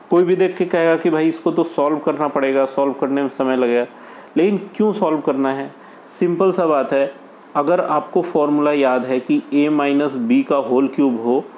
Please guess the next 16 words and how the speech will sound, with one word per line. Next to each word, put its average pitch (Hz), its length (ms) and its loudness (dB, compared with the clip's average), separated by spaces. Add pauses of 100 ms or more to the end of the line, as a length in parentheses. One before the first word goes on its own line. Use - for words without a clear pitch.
(360)
या 135 320 0 (260)
ए 139 140 2
minus 143 400 0
B, 127 260 0 (340)
A 143 80 2
plus 139 360 -2
B 139 140 0
का 139 120 0
whole 123 220 0
cube 120 260 -2
हो, 143 80 -2
कुछ - 280 -6
भी 175 120 2
हो, 127 200 0 (520)
तो 202 100 2
इसमें, 185 540 -2